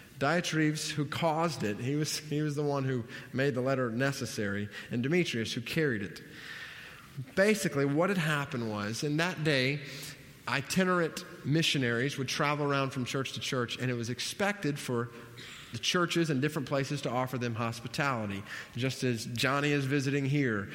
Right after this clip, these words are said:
and the folks from Open Doors, we, we want to offer hospitality. Well, that was kind of the picture there. Well, it was, it was a part of that whole picture that a missionary who traveled around would have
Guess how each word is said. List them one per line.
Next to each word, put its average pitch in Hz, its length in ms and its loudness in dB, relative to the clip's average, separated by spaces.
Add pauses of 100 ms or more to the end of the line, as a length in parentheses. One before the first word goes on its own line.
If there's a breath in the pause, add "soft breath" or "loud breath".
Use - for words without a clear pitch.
(120)
and 104 120 -4
the 104 60 -2
folks 139 280 0
from 143 140 0
Open 135 160 0
Doors, 123 340 0
we, 123 80 0
we 117 160 0
want 135 380 0
to 139 80 -2
offer 123 320 -2
hospitality. 120 680 -2
Well, 120 120 0
that 160 120 0
was 175 140 -4
kind 160 140 0
of 139 40 0
the 123 60 -2
picture 202 380 -2
there. 104 260 -2 (380 loud breath)
Well, 185 320 4 (460 loud breath)
it 175 100 4
was, - 340 0
it 151 60 -2
was 139 100 0
a 131 60 0
part 240 320 2
of 190 60 2
that 135 180 2
whole 139 160 2
picture 151 420 0
that 131 120 2
a 123 40 2
missionary 180 460 4
who 151 100 4
traveled 151 380 2
around 139 460 2
would 131 100 2
have 156 500 0